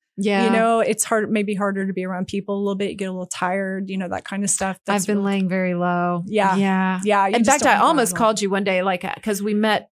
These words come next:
Speaker 1: to pre-talk about this, I guess,
Speaker 2: Mm-hmm.
Speaker 1: what, Friday or something. And, and you gave me the book. And, uh, and then,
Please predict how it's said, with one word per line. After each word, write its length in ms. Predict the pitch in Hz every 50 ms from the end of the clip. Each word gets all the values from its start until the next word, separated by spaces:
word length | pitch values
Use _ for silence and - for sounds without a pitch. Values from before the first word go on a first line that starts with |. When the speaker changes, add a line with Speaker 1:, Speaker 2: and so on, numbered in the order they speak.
| -
Speaker 1:
to 160 | - 214 202
pre-talk 800 | 190 202 - - - 214 220 214 208 208 202 202 - 196 190 -
about 280 | 208 190 202 - - -
this, 340 | 190 180 - - - -
I 60 | 208 196
guess, 240 | 196 202 202 214
Speaker 2:
Mm-hmm. 100 | 208 -
Speaker 1:
what, 140 | - - _
Friday 340 | - 165 165 165 165 175 180
or 80 | 185 180
something. 500 | - - 180 175 - - 170 160 156 147
And, 120 | - 131 - - - - - - - - - -
and 80 | 185 190
you 60 | 170
gave 100 | 185 180
me 80 | 180
the 80 | 175 180
book. 320 | 175 202 196 185 180 185
And, 240 | 196 190 190 185 185
uh, 300 | 185 180 180 180 175 - -
and 160 | 196 202 196
then, 360 | 196 196 185 180 180 180 180